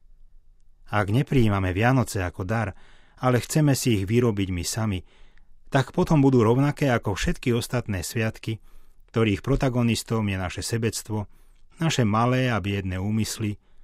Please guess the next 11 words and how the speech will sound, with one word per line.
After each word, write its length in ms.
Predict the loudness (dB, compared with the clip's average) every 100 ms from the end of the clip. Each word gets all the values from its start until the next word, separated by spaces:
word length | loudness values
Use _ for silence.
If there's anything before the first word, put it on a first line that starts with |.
| -20 -6
naše 240 | -2 -2 -2
úbohé 480 | -2 -2 0 -2 -2
túžby. 560 | -4 -6 -6 -10 -12 -14 -20 -20 -20 -20 -20 -20 -20 -20 -20 -20 -14
Prázdna 640 | -4 0 2 0 -2 -4 -4
a 160 | -8
povrchná 560 | -2 0 0 -2 -4 -4
oslava 480 | -4 -4 -2 -4 -8 -16 -20 -14
bez 320 | -6 -6 -6
skutočnej 640 | -8 -4 -4 -2 -2 -2
vnútornej 560 | 0 0 2 0 0 0
radosti. 480 | -2 -4 -8 -10